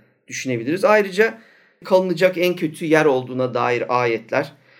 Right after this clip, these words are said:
kafirlere, e, veda edilen yer olduğuna dair ayetler, fiziksel benzetmelerin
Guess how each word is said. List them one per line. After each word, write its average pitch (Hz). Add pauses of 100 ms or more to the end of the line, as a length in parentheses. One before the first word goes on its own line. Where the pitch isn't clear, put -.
(260)
kafirlere, 170 (280)
e, 147 (560)
veda 160
edilen 139
yer 143
olduğuna 117
dair 117
ayetler, 117 (420)
fiziksel 202
benzetmelerin 180